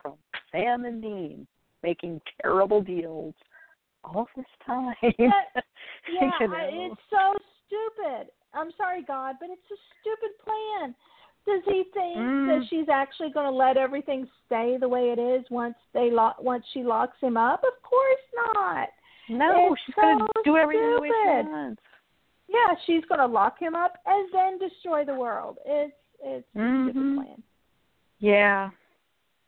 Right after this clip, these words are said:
Speaker 1: Well, we'll see. Um, another thing that just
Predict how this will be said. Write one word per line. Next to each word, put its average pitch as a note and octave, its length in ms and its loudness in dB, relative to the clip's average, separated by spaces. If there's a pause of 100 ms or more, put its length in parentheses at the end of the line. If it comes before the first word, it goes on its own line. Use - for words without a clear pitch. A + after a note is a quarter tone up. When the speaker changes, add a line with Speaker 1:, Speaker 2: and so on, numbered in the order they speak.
(140)
Speaker 1:
Well, F#3+ 380 -12 (600)
we'll G3+ 140 -20 (140)
see. F3+ 80 -20 (1500)
Um, F#3+ 560 0 (180)
another G#3 400 2
thing G3+ 320 -6
that F3+ 180 -4 (400)
just F3 140 -12